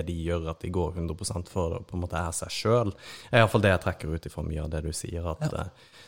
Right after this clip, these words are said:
Speaker 1: du har, eh, du har opplevd ekstremt mye, og du har ikke gått akkord på deg selv, da.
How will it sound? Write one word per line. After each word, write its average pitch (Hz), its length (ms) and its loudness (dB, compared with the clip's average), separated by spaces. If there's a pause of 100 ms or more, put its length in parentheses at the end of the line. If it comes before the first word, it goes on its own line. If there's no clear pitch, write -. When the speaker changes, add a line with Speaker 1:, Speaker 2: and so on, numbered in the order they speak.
(140)
Speaker 1:
du 98 140 2 (100)
har, 85 480 4 (100)
eh, 80 400 -4 (320)
du - 140 0
har - 100 -2
opplevd 80 480 -2
ekstremt 87 640 -2
mye, 85 380 0 (320)
og 90 340 2
du 92 140 0
har 101 160 2
ikke 87 180 -4
gått - 320 -4
akkord 104 560 0
på 90 140 -2
deg - 100 -2
selv, - 400 0
da. 92 140 0